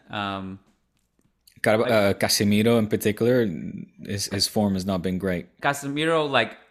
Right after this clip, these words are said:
Speaker 1: I can at least give him a little bit of slack because he's been playing a crazy amount of minutes. He came back from the international break from
Speaker 2: Mm.
Speaker 1: South America. He probably usually would have rested in a game like that, but because we've already had injuries, he's been playing every second since then. So maybe there's a little bit of fatigue setting in with him.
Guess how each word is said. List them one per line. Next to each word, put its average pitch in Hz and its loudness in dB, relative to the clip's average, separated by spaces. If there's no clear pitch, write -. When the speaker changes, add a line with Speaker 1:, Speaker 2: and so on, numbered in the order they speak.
Speaker 1:
I 131 2
can 135 -6
at 127 -2
least 135 -8
give 123 -6
him 120 -4
a 113 -6
little 117 -6
bit 117 -6
of 110 -8
slack 110 -4
because 110 -10
he's 104 -12
been 107 -6
playing 110 -6
a 110 -10
crazy 120 -4
amount 104 -4
of 98 -6
minutes. 98 -8
He 123 -10
came 127 -4
back 117 2
from 117 -6
the 117 -8
international 110 -6
break 104 -8
from 113 -10
Speaker 2:
Mm. 98 -2
Speaker 1:
South 107 -4
America. 104 -6
He 127 -10
probably 127 -2
usually 131 -6
would 113 -4
have 104 -4
rested 113 -4
in 113 -6
a 110 -8
game 110 -8
like 107 -8
that, 110 -4
but 104 -10
because 113 -10
we've 110 -8
already 110 -6
had 107 -8
injuries, 107 -10
he's 110 -14
been 104 -10
playing 110 -8
every 104 -8
second 104 -12
since 107 -14
then. 107 -12
So 110 -12
maybe 113 -10
there's 127 -6
a - -12
little 123 -6
bit 120 -8
of 117 -6
fatigue 113 -12
setting 110 -8
in 104 -8
with 104 -12
him. 107 -10